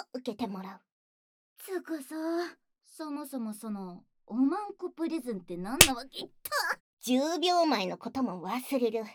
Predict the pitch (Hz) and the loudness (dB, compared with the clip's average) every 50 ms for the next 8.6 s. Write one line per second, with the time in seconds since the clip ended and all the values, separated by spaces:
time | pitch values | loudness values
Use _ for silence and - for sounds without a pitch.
0 | - _ _ _ _ _ _ _ _ - - - - - 233 220 220 233 247 247 | -18 _ _ _ _ _ _ _ _ -14 -12 -8 -4 0 0 0 2 2 2 2
1 | 247 254 262 254 247 240 254 262 269 262 - 269 254 240 185 170 185 202 208 269 | 4 4 4 4 4 4 4 4 2 4 4 4 4 4 4 2 2 4 6 6
2 | 320 349 466 - - 247 254 - 165 180 190 - - - 277 277 349 427 480 - | 8 8 6 4 4 2 2 2 0 -4 -6 -6 -2 0 2 4 6 4 4 4
3 | 494 440 - 254 196 185 - 262 233 247 320 622 719 - - _ _ _ _ _ | 2 2 2 2 0 0 0 2 6 8 8 8 6 4 -2 _ _ _ _ _
4 | _ _ _ _ _ _ _ _ _ - - - - - 269 330 339 330 330 320 | _ _ _ _ _ _ _ _ _ -20 -16 -10 -4 0 0 2 2 6 8 8
5 | 269 190 - - - 381 381 381 403 403 427 403 403 392 370 - - _ _ _ | 8 8 6 2 0 0 2 2 2 4 6 8 8 10 8 6 4 _ _ _
6 | _ _ _ _ _ _ _ _ _ _ _ _ _ _ _ _ _ _ _ _ | _ _ _ _ _ _ _ _ _ _ _ _ _ _ _ _ _ _ _ _
7 | _ _ _ _ _ - 311 349 359 359 320 320 - 415 330 311 262 - - 190 | _ _ _ _ _ 2 4 6 8 8 8 6 6 4 4 4 2 2 0 -4
8 | 160 - - 233 220 214 - 220 214 214 139 196 | -6 -2 -2 -2 -2 0 -2 -4 -4 -4 -6 -6